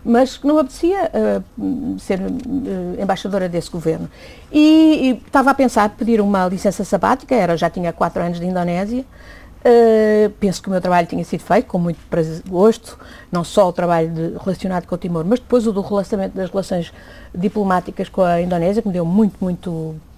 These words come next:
muito, eh, prazer, verdadeiramente. Eh, e, e ia p-, tirar uma licença sabática quando veio o convite do doutor Ferro Rodrigues para ir para a política ativa, eh, no, no, e para a direção do P S. E aí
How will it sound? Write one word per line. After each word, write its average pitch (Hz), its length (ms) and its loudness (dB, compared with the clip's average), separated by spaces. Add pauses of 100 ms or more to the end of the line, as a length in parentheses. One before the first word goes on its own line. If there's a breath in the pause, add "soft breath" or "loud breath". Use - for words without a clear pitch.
(160)
muito, 226 400 0 (400)
eh, - 300 -8
prazer, 208 420 0
verdadeiramente. 180 640 -4 (1120 soft breath)
Eh, 190 400 0
e, 269 540 6
e 262 240 6
ia 285 100 6
p-, 269 220 -8
tirar 311 240 4
uma 302 120 4
licença 294 300 2
sabática 285 440 2
quando 427 360 -2
veio 247 280 4 (420 soft breath)
o 247 60 -8
convite 294 300 2
do 285 100 0
doutor 302 140 0
Ferro 285 220 2
Rodrigues 277 320 -2
para 302 220 0
ir 294 260 4 (320 loud breath)
para 302 340 6
a 339 260 4
política 302 500 2
ativa, 330 360 0
eh, 254 260 6
no, 233 340 4
no, 214 320 2
e 226 200 0
para 240 120 2
a 220 40 2
direção 233 300 0
do 254 100 0
P 415 100 0
S. 320 200 0
E 415 60 4
aí 403 240 4